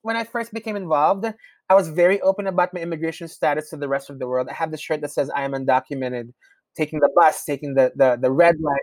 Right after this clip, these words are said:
here in L A with that, with that "I am undocumented" shirt. But actually, the moment I enter my, my apartment with my mom, I put on a sweater so that my mom would,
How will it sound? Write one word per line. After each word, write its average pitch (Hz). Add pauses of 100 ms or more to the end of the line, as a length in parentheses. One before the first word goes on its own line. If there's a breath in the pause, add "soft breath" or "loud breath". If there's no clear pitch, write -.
here 147
in 147
L 139
A 127 (340 soft breath)
with 160
that, 147 (160)
with 165
that 139
"I 160
am 160
undocumented" 147
shirt. 131
But 147
actually, 202
the 165
moment 165
I 160
enter 160
my, 143 (100)
my 139
apartment 165
with 143
my 139
mom, 165 (840 loud breath)
I 147 (420)
put 180
on 165
a 165
sweater 190
so -
that 175
my 170
mom 170
would, 180